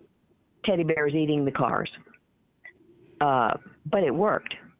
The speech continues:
Her P T S D symptoms melted away, and it all came from her. I would never think to, to tell somebody, "Well, just visualize teddy bears eating those wrecked cars."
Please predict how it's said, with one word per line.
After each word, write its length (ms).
Her 160
P 240
T 220
S 180
D 220
symptoms 500
melted 580
away, 400
and 120
it 120
all 280
came 340
from 220
her. 300
I 120
would 200
never 260
think 320
to, 120
to 100
tell 280
somebody, 380
"Well, 160
just 180
visualize 500
teddy 200
bears 240
eating 280
those 160
wrecked 300
cars." 360